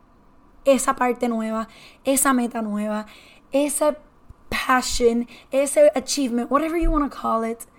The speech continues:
You did it because you stuck around, because you didn't give up, because you recognized que hiciste esto porque era una pasión tuya, porque era una meta tuya, estuviste dedicada y lo lograste. Y eso vale.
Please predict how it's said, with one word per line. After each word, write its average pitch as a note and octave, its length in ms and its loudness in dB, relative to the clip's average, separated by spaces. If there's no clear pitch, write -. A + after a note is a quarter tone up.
You B3+ 640 0
did D#4+ 240 2
it B3 360 -2
because A#3+ 360 -6
you C#4 120 -2
stuck - 460 -2
around, B3+ 720 0
because A#3+ 260 -4
you A3 180 -4
didn't D4 320 -2
give D4+ 140 -2
up, B3+ 280 -2
because B3+ 260 -2
you C4 140 -2
recognized D4+ 720 0
que - 220 -8
hiciste A#3+ 520 -4
esto C#4 180 -4
porque A#3+ 240 -2
era A#3 60 -2
una C4 140 -4
pasión A#3+ 420 -4
tuya, B3+ 280 -4
porque A#3 200 -6
era A3+ 80 -6
una C4 120 -2
meta A#3+ 280 0
tuya, B3+ 320 0
estuviste A#3+ 360 -4
dedicada D4 840 0
y G#3 60 -10
lo G3+ 60 -6
lograste. F#3+ 520 -8
Y A#3+ 160 2
eso C#4 480 0
vale. G3+ 480 -4